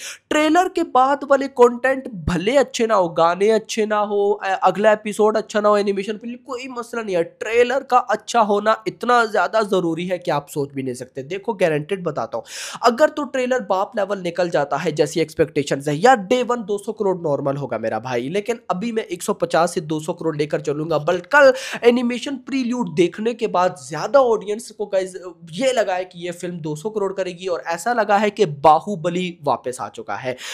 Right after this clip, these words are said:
यानी कि बाहुबली के बाद जो असली फिल्म कमबैक करने वाली है प्रभास की, वो कल की होने वाली है। पब्लिक ने ऐसा मान लिया है मेरा भाई, लेकिन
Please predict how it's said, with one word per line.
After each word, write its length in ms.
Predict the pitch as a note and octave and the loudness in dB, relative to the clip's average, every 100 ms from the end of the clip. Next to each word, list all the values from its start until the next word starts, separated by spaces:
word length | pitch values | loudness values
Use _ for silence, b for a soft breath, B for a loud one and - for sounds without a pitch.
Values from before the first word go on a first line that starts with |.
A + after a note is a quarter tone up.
| G#3 | -2
यानी 340 | G3+ C4+ C4 C#4 | 4 6 6 4
कि 200 | B3+ B3 | -2 -4
बाहुबली 720 | D#3 D3+ D#3 A#3+ B3 A3+ A#3+ | 0 2 2 0 0 0 -2
के 120 | A#3 | -6
बाद 300 | F#3+ G#3 G3+ | -2 -2 -2
जो 80 | G#3+ | -6
असली 480 | A3 C4+ - D4 D4 | -4 -6 -2 -2 -2
फिल्म 280 | A#3+ G#3 G#3 | -2 -4 -6
कमबैक 680 | _ - F#3 E3 D#3 - - | _ 0 0 0 -6 -6 -6
करने 200 | G3+ F3+ | -6 -2
वाली 200 | E3+ E3 | -4 -2
है 60 | |
प्रभास 360 | E3 D#3+ C#3 B2+ | -6 -6 -6 -8
की, 120 | D3+ | -8
वो 120 | C#3 | -6
कल 180 | C3 A2+ | -6 -8
की 160 | A2 A#2 | -10 -16
होने 240 | A#2+ A2 | -14 -10
वाली 200 | G#2+ G#2+ | -8 -8
है। 100 | D3 | -8
पब्लिक 460 | D3+ A3+ A3 C#4 A#3+ | -2 -2 0 -2 0
ने 100 | B3 | -2
ऐसा 360 | B3 F#3 G#3+ | 0 0 2
मान 300 | F3+ C3 B2+ | 0 0 -2
लिया 160 | B2+ A2+ | -4 -8
है 120 | A#2+ | -6
मेरा 220 | A#2 A#2 | -4 -4
भाई, 160 | A2+ A2+ | -4 -4
लेकिन 320 | D3+ F3 G2+ | -4 -4 -6